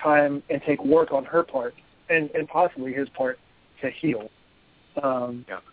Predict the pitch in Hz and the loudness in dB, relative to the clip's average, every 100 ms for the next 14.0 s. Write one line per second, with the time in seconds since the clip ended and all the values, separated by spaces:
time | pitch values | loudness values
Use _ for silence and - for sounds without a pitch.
0 | - - 156 147 - _ 180 - _ _ | -4 2 2 2 -6 _ -20 -20 _ _
1 | - 175 165 175 151 190 175 165 156 - | -10 -2 2 2 4 2 4 4 2 0
2 | 160 147 - - 156 135 131 - - _ | 0 0 -4 0 2 2 0 -2 -18 _
3 | _ _ 190 - 165 127 160 175 180 156 | _ _ -18 -14 -4 4 4 6 4 4
4 | 156 151 165 151 147 - 143 147 139 131 | 4 2 -2 -4 -4 -4 -2 -2 -4 -10
5 | 139 135 131 135 131 139 143 196 226 147 | -10 -6 -4 -4 -4 -6 -4 -2 -2 -2
6 | - 143 - 127 - - _ - 131 151 | -4 -6 -6 -10 -16 -18 _ -8 2 4
7 | 151 151 143 147 - 147 135 147 - 214 | 4 4 6 4 2 -4 -2 -4 -2 2
8 | 180 156 143 131 143 131 - - 127 135 | 4 2 0 -10 -10 -10 -8 -4 -4 -4
9 | _ - - - _ _ - 143 139 131 | _ -20 -20 -20 _ _ 4 6 4 2
10 | 127 - _ _ _ - - 175 180 170 | -6 -16 _ _ _ -10 0 2 2 -2
11 | 175 180 170 151 - 165 147 147 139 - | 0 2 2 -2 -2 -2 -2 -4 -6 -10
12 | 165 170 156 156 131 123 156 135 123 127 | -4 0 2 0 0 4 6 4 0 -8
13 | _ _ _ _ _ - 147 135 127 | _ _ _ _ _ -2 0 0 -4